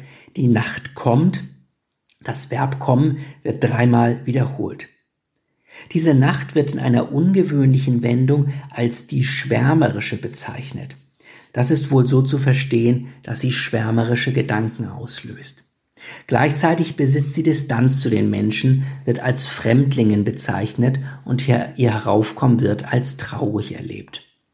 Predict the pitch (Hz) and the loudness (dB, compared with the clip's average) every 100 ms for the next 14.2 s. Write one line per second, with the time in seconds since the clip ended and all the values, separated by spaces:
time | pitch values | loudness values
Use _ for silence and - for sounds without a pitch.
0 | - - _ 127 147 160 202 - 156 147 | -20 -20 _ -8 0 2 2 2 2 4
1 | 143 143 143 135 135 135 135 120 139 135 | 4 4 4 6 6 4 2 2 2 2
2 | 131 127 120 107 - 104 113 127 135 - | 2 2 0 -4 -4 -2 0 2 2 0
3 | - - - 120 143 135 - 123 127 - | -6 -14 -8 -2 2 2 2 2 2 2
4 | 110 104 - - 120 110 - 110 - - | 0 0 -2 -2 -2 -2 -4 -8 -8 -4
5 | 113 95 104 107 104 104 - - _ - | -4 -4 -4 -4 -4 -6 -10 -14 _ -20
6 | - - 123 - 131 123 110 107 - 110 | -20 -6 -4 -2 -2 2 2 0 -2 -4
7 | 107 - 131 139 139 120 113 120 - 131 | -4 0 2 2 2 2 2 0 -4 -4
8 | 117 107 104 - 117 - - 120 139 120 | -2 -2 -4 -6 -8 -8 -6 -6 -2 -2
9 | 110 - 101 - 90 - - _ _ _ | -2 -6 -12 -12 -14 -16 -20 _ _ _
10 | _ - - 120 117 131 135 120 143 151 | _ -20 -2 2 4 4 0 2 4 4
11 | 160 151 147 143 139 139 - 120 107 101 | 2 2 2 2 2 -2 -2 -2 -2 -2
12 | 117 147 - 135 135 131 120 - 101 135 | -2 -2 -2 -2 -2 0 0 0 0 2
13 | 120 120 120 120 117 107 104 104 131 - | 2 2 2 4 2 2 0 -2 -4 -6
14 | - | -12